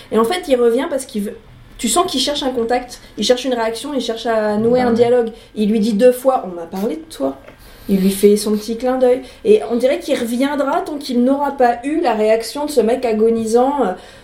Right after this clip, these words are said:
Speaker 1: Donc au début, quand tu le vois, t'as l'impression que c'est un espèce de sénile qui voit même pas qu'il y a un cadavre par terre, enfin
Speaker 2: Mhm.
Speaker 1: presque. Et finalement,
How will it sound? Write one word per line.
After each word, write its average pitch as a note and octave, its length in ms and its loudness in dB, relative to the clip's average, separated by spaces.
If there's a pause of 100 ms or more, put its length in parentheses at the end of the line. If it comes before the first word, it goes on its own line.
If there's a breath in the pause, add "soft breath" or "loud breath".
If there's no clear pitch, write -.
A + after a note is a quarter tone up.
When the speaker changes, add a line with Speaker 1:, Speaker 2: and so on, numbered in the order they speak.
Speaker 1:
Donc A3+ 180 4
au C#4 80 2
début, D4 280 0
quand D#4 100 -2
tu C4+ 140 -6
le A#3+ 60 -4
vois, D4 120 2
t'as D4 140 -4
l'impression A3+ 400 -4
que C4+ 40 -6
c'est A#3+ 120 -4
un G3 120 -2
espèce G3 300 2
de G#3 100 -2
sénile B3 840 2
qui - 140 -6
voit F#3+ 200 2
même A3+ 220 6
pas C4+ 140 -4
qu'il C4+ 160 -4
y - 20 -2
a - 20 -2
un F#3 40 -6
cadavre G#3+ 600 -2
par - 140 -14
terre, B3+ 200 -6 (120)
enfin - 80 -8 (140)
Speaker 2:
Mhm. A3 60 0
Speaker 1:
presque. G#3+ 240 -4 (760 loud breath)
Et A#3+ 40 6
finalement, E4 760 -2